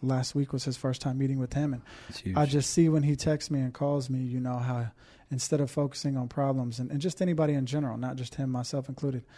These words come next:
Speaker 1: how he's always able to fix his focus back on his walk with the Lord and reflect on, okay, what is, how does God say to deal with this? You know, what does God say about my situation or what's going on around me? And it gives him peace.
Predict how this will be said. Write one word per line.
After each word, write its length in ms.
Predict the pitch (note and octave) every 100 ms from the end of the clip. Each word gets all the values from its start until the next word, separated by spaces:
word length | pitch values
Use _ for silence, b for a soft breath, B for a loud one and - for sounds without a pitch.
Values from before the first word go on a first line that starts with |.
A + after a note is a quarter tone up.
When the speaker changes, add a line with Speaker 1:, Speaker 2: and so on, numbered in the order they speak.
| B B B
Speaker 1:
how 200 | - C#3+
he's 220 | C#3+ C3+
always 380 | C#3+ D3 D3 B2+
able 200 | C#3+ C3
to 80 | B2
fix 300 | - C3+ -
his 160 | C3
focus 400 | - C3+ C3 B2
back 300 | B2+ B2+ B2
on 80 | B2+
his 180 | B2 A#2+
walk 240 | B2 A#2+
with 80 | B2
the 80 | B2+
Lord 380 | A#2+ B2 A#2 -
and 100 | B2
reflect 460 | B2 - B2+ A#2+
on, 160 | C3 B2 -
okay, 200 | B2+ C3+
what 200 | C3 C#3
is, 100 | C3+
how 120 | D3+
does 120 | D3
God 260 | C3 C#3 C3+
say 140 | C3+
to 100 | C3
deal 200 | B2+ B2+
with 140 | B2
this? 200 | B2+ B2+
You 80 | C#3
know, 140 | C3+ C3
what 100 | C#3+
does 140 | C3+
God 280 | D3+ C#3 C3+
say 280 | - C3+ C3 B B
about 280 | C#3+ C3+ C#3+
my 100 | C3+
situation 580 | - D3 C#3+ C#3 C3+ C3+
or 40 |
what's 180 | C3+ C3
going 200 | C3+ C3+
on 120 | C3
around 320 | B2+ B2+ B2+
me? 80 | B2+
And 100 | B2+
it 80 | C3
gives 160 | D3 D3
him 80 |
peace. 380 | D3 G#3 D3+ -